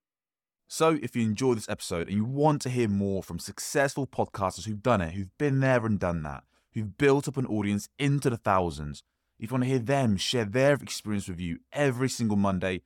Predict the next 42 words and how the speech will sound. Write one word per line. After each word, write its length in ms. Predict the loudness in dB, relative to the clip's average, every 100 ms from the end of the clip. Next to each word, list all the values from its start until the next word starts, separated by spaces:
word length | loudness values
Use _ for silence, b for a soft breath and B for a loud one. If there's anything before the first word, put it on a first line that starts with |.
| _ _ _ -4
be 100 | -2
sure 320 | 2 2 2
to 60 |
subscribe 500 | -2 -8 -4 0 0
to 100 | -2
While 280 | -2 2 4
Your 160 | 4 0
Podcast 520 | -2 -6 -2 -4 -4 -4
Isn't 240 | 0 0
Growing 360 | 0 -2 -4 -10
so 140 | -6 0
you 100 | 2
never 500 | 2 2 4 4 4
miss 460 | 4 2 0 -4 -14 _
an 120 | 0
episode. 500 | 0 -2 -10 -8 -10 -14 _ _ _ -2
And 120 | 2
on 120 | 4
Wednesdays, 540 | 4 2 4 2 2
of 120 | -2 -6
course, 500 | -2 -2 -2 -10 -16 _ _ -6
we're 80 | -2
gonna 120 | -2
help 140 | 0
you 320 | 2 4 4
gain 240 | 4 -2 -2
clarity 520 | 0 0 0 -4 -4
on 160 | -2 0
why 180 | 2 2
your 120 | 0
podcast 420 | -4 -8 -8 -8
isn't 200 | -2 0
growing 340 | 4 4 2 0 _ _ -4
and 80 | -2
the 40 | 0
simple 400 | 0 0 0 -2
steps 360 | 0 -2 -2
you 40 | -4
can 80 |
start 240 | -4 -2 -2
taking 240 | -2 -4 -6
today 440 | 0 2 4